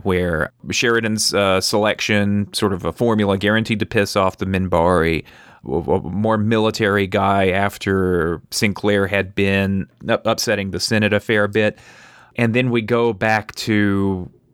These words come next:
Sheridan's newly announced awareness of Bureau thirteen because he's a s-, a, a conspiracies dude. It makes Sheridan look a little shadier, and I like that.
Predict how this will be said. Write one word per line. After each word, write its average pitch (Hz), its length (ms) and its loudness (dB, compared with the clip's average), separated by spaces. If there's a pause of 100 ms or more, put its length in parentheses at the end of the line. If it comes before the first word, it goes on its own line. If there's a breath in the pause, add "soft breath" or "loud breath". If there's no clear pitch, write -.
(180)
Sheridan's 107 920 2
newly 107 1000 2
announced 104 840 0 (400)
awareness 110 680 0
of 101 280 -2
Bureau 107 320 2
thirteen 104 680 0
because 98 420 -2
he's 101 300 -2
a 92 320 0
s-, - 320 -4 (140)
a, 98 100 0 (360)
a 90 180 -2
conspiracies 107 800 0
dude. 104 280 0 (560 loud breath)
It 135 240 -2
makes 127 500 -2 (680)
Sheridan 120 540 0
look 120 200 0
a 131 40 -2
little 135 220 0
shadier, - 540 -4 (160)
and 110 100 -2
I 107 80 2
like 147 320 -2
that. - 420 -8